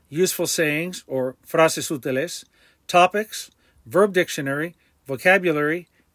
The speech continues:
grammar, and verb charts. Also included is Professor Pablo's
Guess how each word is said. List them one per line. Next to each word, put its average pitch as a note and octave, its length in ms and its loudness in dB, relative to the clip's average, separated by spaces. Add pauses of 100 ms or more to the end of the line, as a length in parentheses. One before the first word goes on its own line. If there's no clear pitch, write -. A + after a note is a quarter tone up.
(100)
grammar, E3 500 2 (260)
and F#3+ 240 0
verb A3 200 2
charts. - 480 -4 (540)
Also G3+ 340 2
included G3 540 2 (260)
is D#3+ 200 -4
Professor G3+ 500 0
Pablo's E3 560 0